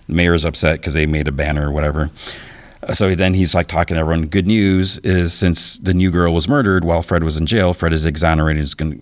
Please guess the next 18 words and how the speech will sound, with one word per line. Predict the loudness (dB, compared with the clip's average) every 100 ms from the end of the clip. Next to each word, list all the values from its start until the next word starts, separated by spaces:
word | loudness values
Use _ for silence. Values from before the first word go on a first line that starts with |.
| -6
go | -4
free. | -2 -2 -4 -8 _ -20 -20 -8
His | -2 0
dad | 2 2 0
mumbles. | -4 -2 0 2 0 0
He's | -2
like, | -2 -6 -8
"We | -4
just | 0 -2 -2 -6
had | -2 0
his | 0 0
room | 2 2 2
turned | 0 0
into | 0 0
an | 0 0
ice | 0
skating | -2 -6 -8
rink." | -10 -16